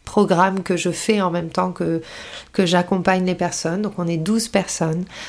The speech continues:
à avoir décidé de se recréer totalement et de faire de nouvelles connexions neuronales pendant trente jours. Ensemble.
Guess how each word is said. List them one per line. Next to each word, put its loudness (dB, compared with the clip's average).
à 4
avoir 2
décidé 4
de 0
se 0
recréer 2
totalement 0
et 0
de 0
faire -2
de -2
nouvelles 2
connexions -2
neuronales -2
pendant -6
trente -2
jours. -8
Ensemble. -2